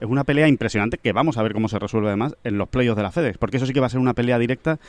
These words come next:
entre los tres. Claramente va a ser extraño que el ganador de la FedEx Cup salga de esos tres jugadores.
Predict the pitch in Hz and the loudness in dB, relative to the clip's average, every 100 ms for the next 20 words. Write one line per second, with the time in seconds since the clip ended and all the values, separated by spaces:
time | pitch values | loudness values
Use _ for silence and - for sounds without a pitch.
0 | - - 107 101 95 - 135 - - - | -6 -2 0 0 0 0 0 -2 -18 -20
1 | - - _ 127 123 131 143 - 160 - | -20 -20 _ 0 2 2 0 0 -4 -4
2 | - - 139 - 165 - 151 147 104 90 | -14 -6 -4 0 -2 0 0 2 0 -2
3 | - 113 113 110 131 135 127 135 120 - | -2 -2 0 2 2 2 -2 0 -2 -2
4 | 160 - - - 135 139 127 127 - 117 | -6 -6 -4 2 4 4 2 0 -2 -4
5 | - 110 92 82 - | 0 0 0 -4 -8